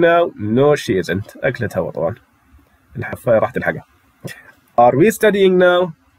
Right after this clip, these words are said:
طبعًا ما بتزبط، حكينا are they studying now؟ هل هم عم بيدرسوا الآن؟ No they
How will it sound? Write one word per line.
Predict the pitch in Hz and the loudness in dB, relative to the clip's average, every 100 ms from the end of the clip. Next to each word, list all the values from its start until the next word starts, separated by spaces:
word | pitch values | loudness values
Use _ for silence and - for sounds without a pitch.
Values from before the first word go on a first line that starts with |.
| _ _ _ _ _ _ _ _ - - | _ _ _ _ _ _ _ _ -8 0
طبعًا | 120 | 0
ما | 120 113 | 0 -2
بتزبط، | 101 104 120 | -2 -2 -2
حكينا | - 110 - 139 | -2 0 2 0
are | |
they | 127 156 196 | 2 2 2
studying | 196 175 170 | 2 2 2
now؟ | 180 156 | 2 0
هل | 143 | 0
هم | 135 | 0
عم | 113 | 0
بيدرسوا | 110 120 117 107 | -2 -6 -6 0
الآن؟ | 127 151 | 2 2
No | 151 127 123 135 135 123 | 0 -2 2 4 2 0
they | 110 | -2